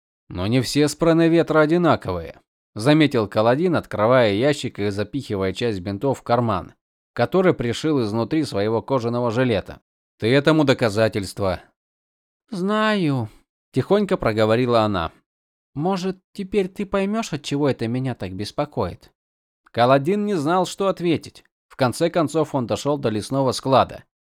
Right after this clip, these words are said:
Несколько человек из четвёртого моста лежали в тени с восточной стороны казармы. Интересно было посмотреть, как делают такие казармы. Духозаклинатели преобразовывали воздух в камень.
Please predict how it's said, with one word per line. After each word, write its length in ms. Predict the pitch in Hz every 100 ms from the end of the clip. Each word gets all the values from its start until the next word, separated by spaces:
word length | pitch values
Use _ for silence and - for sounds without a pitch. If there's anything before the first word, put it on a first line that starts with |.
| _
Несколько 540 | 101 175 208 214 190 185
человек 460 | 170 156 143 165
из 80 | 120
четвёртого 640 | - 113 117 139 131 107 98
моста 360 | 95 - 123
лежали 420 | 117 98 117 113
в 80 | 95
тени 340 | - 110 147 147
с 140 | -
восточной 520 | 101 - 135 - 113
стороны 420 | - 98 95 127
казармы. 640 | - 117 101 117 92 - - _ _ _ _ _ -
Интересно 520 | 147 208 269 226 233
было 220 | 208 208
посмотреть, 600 | 180 165 175 - 208 196 -
как 220 | 165 127
делают 380 | 135 147 127 110
такие 280 | 95 147
казармы. 640 | 135 131 120 120 85 71 - _ _ _ -
Духозаклинатели 1040 | 135 143 139 120 113 117 147 170 - 92
преобразовывали 840 | 87 98 101 127 120 160 147 139 139
воздух 480 | 107 139 120 135 -
в 40 |
камень. 420 | 139 110 76 55